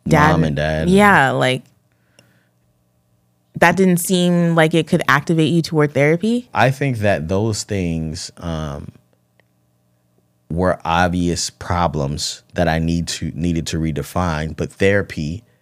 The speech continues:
Speaker 2: I feel like, just became popular, like, four or five years ago. Like, even, like, six or seven, eight, nine, ten years ago when we got married, nobody was talking about going to therapy. Not
Speaker 1: Oh,
Speaker 2: at
Speaker 1: you're
Speaker 2: least in
Speaker 1: saying
Speaker 2: my friend
Speaker 1: therapy
Speaker 2: group.
Speaker 1: got popular.
Speaker 2: Yeah. So, like,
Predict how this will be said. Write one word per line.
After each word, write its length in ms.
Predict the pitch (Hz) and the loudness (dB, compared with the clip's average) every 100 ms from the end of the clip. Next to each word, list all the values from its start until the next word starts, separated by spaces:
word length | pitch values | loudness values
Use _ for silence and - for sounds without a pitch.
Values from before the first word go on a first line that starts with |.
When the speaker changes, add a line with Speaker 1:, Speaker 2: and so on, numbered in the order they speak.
| _ _ _ _ _ _ _ - - | _ _ _ _ _ _ _ -8 -2
Speaker 2:
I 80 | |
feel 80 | 139 | 0
like, 200 | 151 113 | 0 0
just 280 | 71 98 90 | 0 -2 -2
became 260 | 85 101 85 | -4 -4 -4
popular, 340 | - 82 85 | -2 -4 -4
like, 140 | 67 - | -6 -8
four 220 | - 76 | -6 -4
or 40 | 67 | -4
five 300 | - 67 57 | -4 -6 -6
years 240 | 58 65 | -8 -8
ago. 240 | - - - _ _ _ _ _ _ _ _ _ _ _ _ | -12 -18 -18 _ _ _ _ _ _ _ _ _ _ _ _
Like, 120 | 90 | -2
even, 160 | 95 143 | 2 2
like, 160 | 135 | 2
six 320 | - - 110 - | 0 -4 -4 -4
or 60 | |
seven, 420 | 85 98 85 76 71 | -2 -2 0 -4 -2
eight, 200 | 92 85 | -4 -2
nine, 300 | 82 85 80 | -2 -2 -2
ten 380 | - 98 98 92 | -2 0 0 0
years 240 | 82 92 | 0 -2
ago 100 | 76 | -2
when 180 | 78 67 | -4 -4
we 120 | 69 | -4
got 220 | 87 90 64 | -2 -2 -2
married, 420 | 76 90 90 82 _ | -2 -2 -2 -6 _
nobody 400 | - - 107 73 | -10 -6 -2 0
was 160 | 73 - | 0 -4
talking 340 | - 76 - | -6 -8 -6
about 280 | 71 73 73 | -6 -6 -8
going 180 | 73 76 | -8 -8
to 60 | 67 | -8
therapy. 480 | - 78 95 104 - _ _ | -6 -6 -4 -8 -10 _ _
Not 180 | 113 143 | 2 6
Speaker 1:
Oh, 40 | |
Speaker 2:
at 40 | - | 6
Speaker 1:
you're 60 | |
Speaker 2:
least 100 | 180 | 4
in 40 | 175 | 4
Speaker 1:
saying 140 | 180 | 2
Speaker 2:
my 160 | 90 120 | 4 4
friend 40 | |
Speaker 1:
therapy 300 | 165 165 165 156 | 4 4 2 2
Speaker 2:
group. 80 | 135 | 0
Speaker 1:
got 240 | - 92 - | 0 0 -2
popular. 500 | 127 - - - 170 | -8 -8 -12 -10 -8
Speaker 2:
Yeah. 340 | - 117 82 - - _ _ _ | -2 0 0 -2 -14 _ _ _
So, 300 | - 110 95 | -2 0 2
like, 400 | 90 85 76 | 2 0 -2